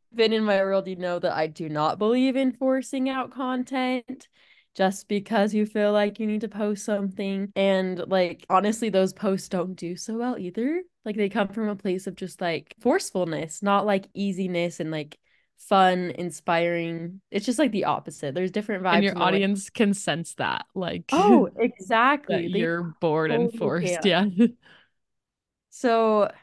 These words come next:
Speaker 1: what I like to help my clients do basically is find a way of, like, creating content that feels fun and inspiring for them. And I found that this usually looks different for every single person because each business owner has their own, like,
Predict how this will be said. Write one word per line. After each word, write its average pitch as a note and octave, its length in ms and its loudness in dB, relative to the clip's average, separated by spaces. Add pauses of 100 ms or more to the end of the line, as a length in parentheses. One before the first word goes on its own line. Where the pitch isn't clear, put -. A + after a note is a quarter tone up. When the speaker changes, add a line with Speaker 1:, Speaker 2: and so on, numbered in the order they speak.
(320)
Speaker 1:
what G#3+ 180 0
I A#3 100 6
like A3 180 4
to F#3+ 120 2
help F#3 220 -4
my E3+ 160 -4
clients F#3 600 -4
do G3 280 -2
basically G3 560 -4
is F3+ 240 -6
find F3 300 -2
a G#3 80 -4
way F3+ 240 0
of, F3 140 -4
like, E3 300 -6
creating E3 400 -8
content D#3+ 560 -10
that - 180 -12
feels D#3+ 360 -12 (140)
fun D#3 520 -6
and E3+ 120 -10
inspiring E3 760 -8
for E3 240 -10
them. D3+ 600 -6 (720)
And G3 100 0
I A#3 100 4
found G3+ 320 2
that E3+ 120 -4
this G3 240 -4
usually G#3 340 -4
looks - 260 -6
different F#3+ 440 -4
for F3 120 -8
every E3 320 -6
single E3+ 360 -10
person F3+ 760 -6 (540)
because G3 480 0
each G3+ 280 -6
business F3+ 380 -4
owner E3 260 -2
has E3+ 220 -6
their E3+ 240 -6
own, D3+ 420 -6
like, D#3 340 -8